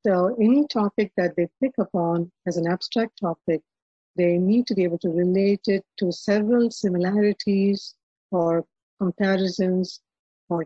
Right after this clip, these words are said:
parallelisms, uh, or anything that they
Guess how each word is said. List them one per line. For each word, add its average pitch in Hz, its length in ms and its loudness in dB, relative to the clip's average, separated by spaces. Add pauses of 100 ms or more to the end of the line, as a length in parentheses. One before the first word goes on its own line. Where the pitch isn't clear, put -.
(120)
parallelisms, 190 1080 0 (360)
uh, 185 40 -4
or 170 520 -2 (200)
anything 240 500 2
that 180 220 0 (240)
they 175 100 2